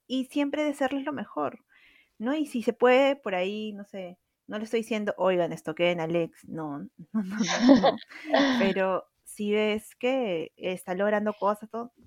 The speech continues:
Speaker 1: ¿qué hay de malo en felicitar? O sea, a mí me lo, a mí
Speaker 2: Claro.
Speaker 1: lo hicieron, y lo hicieron de una forma bien chévere, recordándome momentos que habíamos vivido juntos, y a mí me pareció genial y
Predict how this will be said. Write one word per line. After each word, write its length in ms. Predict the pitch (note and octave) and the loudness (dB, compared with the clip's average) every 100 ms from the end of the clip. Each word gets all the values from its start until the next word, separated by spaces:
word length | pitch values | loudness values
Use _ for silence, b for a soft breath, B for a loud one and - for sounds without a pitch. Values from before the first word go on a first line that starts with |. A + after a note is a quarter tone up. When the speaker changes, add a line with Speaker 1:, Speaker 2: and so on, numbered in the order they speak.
| _ _ _ | _ _ _
Speaker 1:
¿qué 80 | - | -2
hay 40 | B3 | 0
de 60 | |
malo 160 | B3 B3 | 2 0
en 40 | |
felicitar? 580 | C4 B3+ A3+ F3 F3+ F3 _ _ - | -2 -4 -6 -6 -8 -8 _ _ -14
O 60 | |
sea, 220 | F#3 - _ _ | -12 -12 _ _
a 120 | - | -8
mí 120 | F#3 G3+ | -8 -6
me 100 | A3 | -8
lo, 80 | - | 0
a 100 | B3 | 2
mí 100 | F#3+ | 4
Speaker 2:
Claro. 100 | F3+ | 2
Speaker 1:
lo 100 | F#3+ | -6
hicieron, 480 | G3 G3+ G3 D3+ D#3+ - B | -6 -2 -2 -4 -12 -18 B
y 80 | D#3+ | -10
lo 60 | E3 | -8
hicieron 220 | F#3 F#3+ | -8 -8
de 60 | |
una 120 | G3 G3 | -8 -8
forma 260 | G3 F#3+ | -6 -6
bien 300 | F3+ F#3 F#3 | -6 -6 -8
chévere, 260 | - F3 F3 | -6 -4 -2
recordándome 540 | F3+ D#3 D3+ E3 F3 | -4 -6 -6 -6 -6
momentos 480 | F#3 E3+ E3 E3 G3+ | -4 -4 -4 -8 -10
que 80 | - | -8
habíamos 360 | D#3 E3+ F3 F3+ | -4 -4 -4 -6
vivido 280 | D3 D#3 D#3 | -4 -2 -2
juntos, 480 | D#3+ D3+ - C4+ _ b b b b _ | -6 -10 -8 -10 _ b b b b _
y 380 | F3+ F3+ E3+ D#3 | -10 -8 -8 -6
a 120 | D#3 | -4
mí 140 | E3+ F3 | -4 -4
me 100 | F#3 | -6
pareció 340 | E3+ - E3+ - _ _ | -8 -6 -8 -10 _ _
genial 640 | - F3 E3 F3 F#3 A#3 G#4+ | -10 -8 -6 -2 -2 -2 -4
y 180 | D#4 | -10